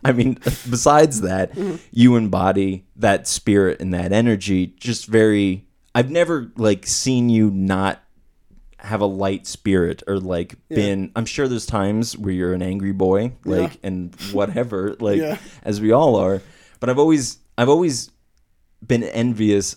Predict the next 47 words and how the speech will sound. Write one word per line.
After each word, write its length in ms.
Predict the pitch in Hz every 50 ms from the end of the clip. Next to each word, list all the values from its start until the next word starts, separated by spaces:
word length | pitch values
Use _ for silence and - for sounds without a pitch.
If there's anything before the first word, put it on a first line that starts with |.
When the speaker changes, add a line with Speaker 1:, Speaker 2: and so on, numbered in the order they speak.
| _ -
Speaker 1:
of 280 | 101 98 92 90 85
your 200 | 101 101 101 98
ability 440 | 95 92 92 101 98 101 101 101 98
to 160 | 92 - 101 95
just 180 | 95 95 90 -
kinda 240 | - 101 95 92 90
give 220 | 92 101 98 92
that 200 | 92 98 92 - -
aurora 580 | 95 92 92 98 98 95 95 95 95 95 82 65
naturally, 500 | 73 80 92 87 92 - - - 139 139
where 180 | 107 98 95
I 80 | 90 95
have 100 | 98 95
to, 80 | - 101
like, 300 | 98 98 92 90 - _
I 40 | -
feel 180 | 92 - 113 98
like 80 | 98
I 60 | 95 92
have 80 | 90
to 80 | 90 87
sit 400 | - - - 104 95 90 - _
and 180 | - 95 92 85
meditate 580 | 90 90 90 87 - - 98 95 90 87 -
and, 60 | - -
Speaker 2:
Right. 160 | 95 92 92 95
Speaker 1:
like, 200 | 90 90 85 _
chant 320 | - - 104 95 - -
mantras 480 | 87 87 87 87 85 98 95 90 87 -
to 100 | - -
get 160 | - 107 95
to 120 | - 98 98
a 60 | 92
place 380 | - - - 92 95 95 -
where 100 | - 95
I'm 80 | 90 92
like, 260 | 87 87 90 - - _
"People 420 | - 135 - _ - 135 127 - _ -
can 120 | - 123
be 120 | 117 131
around 340 | 139 131 127 127 131 131 123
me 140 | 107 98 82
and 100 | 82 90
they're 140 | 95 87 87
not 180 | 95 98 107
Speaker 2:
Yeah. 80 | - -
Speaker 1:
upset." 380 | 147 139 120 92 87 - -